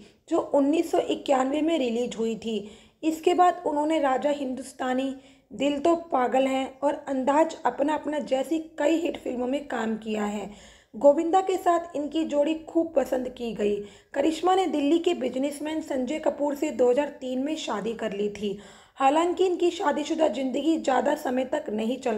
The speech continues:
पाई और दोनों अलग हो गए। करिश्मा और संजय के दो बच्चे हैं, समायरा कपूर और कियान कपूर।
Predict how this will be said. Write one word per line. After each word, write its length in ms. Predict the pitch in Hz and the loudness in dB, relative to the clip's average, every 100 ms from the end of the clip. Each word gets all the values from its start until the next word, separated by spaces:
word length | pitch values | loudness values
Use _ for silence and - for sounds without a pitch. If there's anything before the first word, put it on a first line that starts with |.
| 214 | -2
पाई 220 | 220 208 208 - - - | -2 -2 -2 -12 -14 -6
और 140 | 277 | -2
दोनों 320 | 311 302 320 - | 0 0 0 2
अलग 280 | 240 240 233 | 4 4 4
हो 140 | 220 196 | 0 -2
गए। 200 | 202 190 - - _ - | -4 -6 -10 -20 _ -10
करिश्मा 400 | 269 285 - 359 | -6 -6 0 0
और 100 | 359 | 2
संजय 380 | 359 294 285 330 | 0 -2 0 2
के 140 | 339 | 2
दो 220 | 330 247 247 | 0 2 4
बच्चे 340 | 247 254 277 | 2 0 -2
हैं, 240 | 262 277 277 - _ _ | 0 -2 -4 -18 _ _
समायरा 440 | - 262 262 269 302 | -2 2 4 2 0
कपूर 380 | 294 285 294 294 - | -2 0 0 0 2
और 100 | 285 285 - | 0 0 -8
कियान 360 | 214 202 202 196 | -8 -8 -8 -8
कपूर। 400 | 202 196 190 | -8 -4 -6